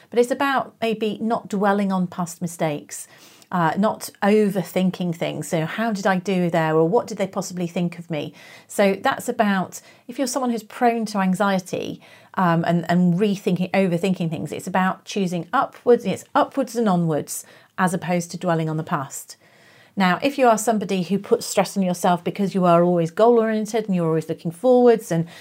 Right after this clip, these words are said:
it's the next thing and the next thing and next thing and you're never satisfied, you're never happy, then maybe that's about us thinking about how we are in the present and practicing being happy in the present. So those, that is a way of thinking and maybe challenging how do you naturally think.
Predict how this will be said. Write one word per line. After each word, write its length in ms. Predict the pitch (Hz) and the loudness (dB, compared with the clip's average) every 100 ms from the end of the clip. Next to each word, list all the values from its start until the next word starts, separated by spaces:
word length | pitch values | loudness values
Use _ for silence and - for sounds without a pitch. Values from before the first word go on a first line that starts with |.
| - | -20
it's 100 | - | -6
the 80 | 190 | 2
next 260 | 196 240 - | 2 2 0
thing 140 | 220 | 0
and 80 | 190 | 2
the 60 | |
next 240 | 180 247 - | 2 0 -2
thing 160 | 202 | -2
and 80 | 190 | 0
next 180 | 202 - | 0 -2
thing 140 | 220 | -2
and 80 | 202 | 0
you're 100 | 175 | 2
never 220 | 185 165 | 2 0
satisfied, 600 | 160 - 226 226 220 220 | 0 -2 -2 -4 0 0
you're 80 | 196 | 2
never 140 | 180 165 | -2 -2
happy, 240 | 214 214 | -4 -4
then 180 | 214 190 | -2 0
maybe 280 | 202 196 185 | 0 -2 -2
that's 260 | 190 - | -4 -4
about 340 | 185 170 170 175 | -2 -2 -2 -2
us 220 | 165 - - - _ | -4 -6 -18 -20 _
thinking 480 | - 180 - 170 - | 0 0 0 -2 0
about 340 | 180 165 - | -2 -2 -4
how 220 | - 165 | -2 0
we 160 | 165 165 | 2 2
are 200 | 156 151 | 2 0
in 160 | 196 180 | 2 2
the 80 | 170 | 2
present 480 | 170 151 147 143 | -2 -2 -6 -10
and 160 | - 170 | -8 -6
practicing 400 | 165 - - 156 | -6 -8 -6 -6
being 160 | 151 147 | -4 -8
happy 300 | 165 - 147 | -10 -12 -10
in 100 | 139 | -10
the 40 | |
present. 520 | - 131 139 123 - _ _ _ - | -8 -8 -8 -14 -18 _ _ _ -8
So 380 | - 277 269 - | 4 6 6 2
those, 200 | 370 359 | 2 2
that 260 | - 370 | 0 0
is 100 | 330 | 0
a 60 | 285 | 0
way 180 | 254 240 | 4 4
of 100 | 214 | 4
thinking 440 | 247 226 214 226 | -2 -4 -4 -2
and 100 | 190 | 0
maybe 220 | 180 175 | 0 -2
challenging 460 | 190 196 190 185 190 | -2 -2 0 0 0
how 220 | 170 185 | 0 -2
do 120 | 175 | 0
you 60 | 175 | -2
naturally 380 | 180 - - 165 | -2 -4 -4 -4
think. 420 | 160 147 - - | -2 -6 -10 -18